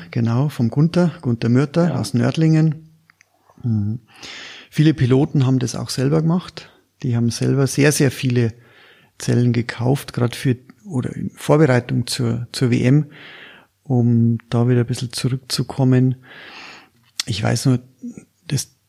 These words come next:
Speaker 1: die Österreicher, das Team, die hatten sich im Vorfeld viele, viele hundert Zellen gekauft. Und man muss sich das vorstellen, jede einzelne Zelle wurde mehrmals geladen und entladen und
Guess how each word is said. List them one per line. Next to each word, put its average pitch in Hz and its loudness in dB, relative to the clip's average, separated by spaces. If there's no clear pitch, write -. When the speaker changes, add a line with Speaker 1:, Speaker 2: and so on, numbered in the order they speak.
Speaker 1:
die 127 4
Österreicher, 123 0
das - -8
Team, 127 0
die 107 -6
hatten - -2
sich - -6
im 131 0
Vorfeld 127 -2
viele, 175 0
viele 139 -2
hundert 165 0
Zellen 131 2
gekauft. 123 -4
Und 127 0
man 127 6
muss 156 4
sich 165 0
das 139 -2
vorstellen, 123 -2
jede 151 0
einzelne 139 -4
Zelle 143 0
wurde 135 0
mehrmals 151 4
geladen 143 0
und 131 -4
entladen 139 0
und 127 0